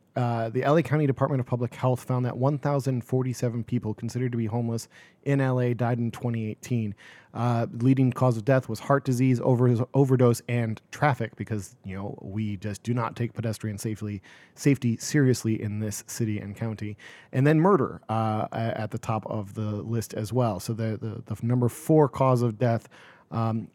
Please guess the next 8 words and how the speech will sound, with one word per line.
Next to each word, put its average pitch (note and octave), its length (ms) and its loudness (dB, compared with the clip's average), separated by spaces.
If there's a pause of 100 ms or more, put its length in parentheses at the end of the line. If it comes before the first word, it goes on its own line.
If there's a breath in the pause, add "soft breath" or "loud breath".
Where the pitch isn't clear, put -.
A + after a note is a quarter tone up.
in C3+ 100 4
our B2+ 160 6
unhoused A2+ 300 2
population A2 580 -2
was G2+ 220 -4
murder, G2 440 -6 (380 soft breath)
uh, A2 560 0 (220)
because A#2 340 2